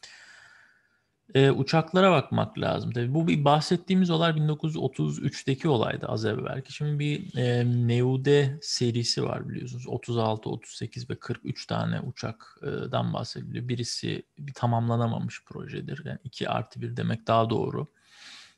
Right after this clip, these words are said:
Selahattin Reşit Alan'ı da unutmamak gerekiyor. Aslında bu davalara, Türk Hava Kurumu'nun davasına konu olan uçak aslında bunun esas tasarımcısı Selahattin Reşit Alan.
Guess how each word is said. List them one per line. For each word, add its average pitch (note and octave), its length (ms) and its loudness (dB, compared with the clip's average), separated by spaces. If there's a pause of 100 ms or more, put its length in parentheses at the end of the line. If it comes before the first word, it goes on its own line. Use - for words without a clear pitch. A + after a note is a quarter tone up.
(920)
Selahattin C3 520 2
Reşit D3 320 2
Alan'ı B2+ 300 2
da C#3+ 40 0
unutmamak B2+ 560 0
gerekiyor. - 460 -8
Aslında A#2+ 500 0 (380)
bu B2 420 -2 (960)
davalara, A#2+ 680 6
Türk - 260 -2
Hava C#3 240 4
Kurumu'nun A#2+ 520 2
davasına A2+ 600 2
konu B2+ 280 0
olan A#2+ 300 0
uçak - 380 -8
aslında A#2+ 720 -4
bunun B2 160 -4
esas C3 360 -6
tasarımcısı - 600 -8
Selahattin A#2+ 520 -4
Reşit A#2 300 -8
Alan. - 220 -6